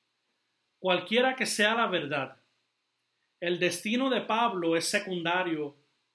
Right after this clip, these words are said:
al del evangelio". O sea, ¿qué pasó después con Pablo, después de aquí?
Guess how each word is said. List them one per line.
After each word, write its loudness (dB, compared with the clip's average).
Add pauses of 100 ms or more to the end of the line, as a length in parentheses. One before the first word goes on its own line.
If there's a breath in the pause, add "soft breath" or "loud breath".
(260)
al -10
del -4
evangelio". -6 (760)
O -12
sea, -8
¿qué -4
pasó -2 (280)
después -8
con -10
Pablo, -2
después -6
de 0
aquí? -8